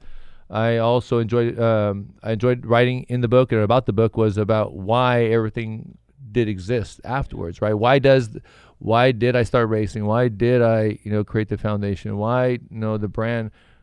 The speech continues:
why I created the brand fifty-one fifty? And so it was, it was neat to be able to sit down and, and put that down on paper and, and actually explain to people why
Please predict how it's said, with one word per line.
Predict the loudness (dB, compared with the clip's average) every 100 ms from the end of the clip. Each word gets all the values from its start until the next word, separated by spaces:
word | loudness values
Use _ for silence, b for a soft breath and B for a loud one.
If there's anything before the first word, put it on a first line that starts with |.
| -6
why | -4
I | -2
created | -2 0
the |
brand | -2 -4 -4
fifty-one | -6 -4 -4
fifty? | 0 -2 0 -4
And | -4 -2
so | 0 2
it | 2
was, | 2 0 -6 b b b b
it | 2
was | 2 2
neat | 2 0 0
to | 0 2
be | 2
able | 2
to | 2
sit | -2 -2
down | 0 0 -2
and, | -4 -6
and | -6
put | -4 -2
that | -2
down | -2 -4 -4
on |
paper | -4 -4 -4 -4 -6
and, | -8
and | -10 -8
actually | -8 -8 -8 -6 -6 _ _ _ _
explain | -10 -4 -4 -4
to |
people | -2 -2 0 -2 -2
why | -4 -2 0 0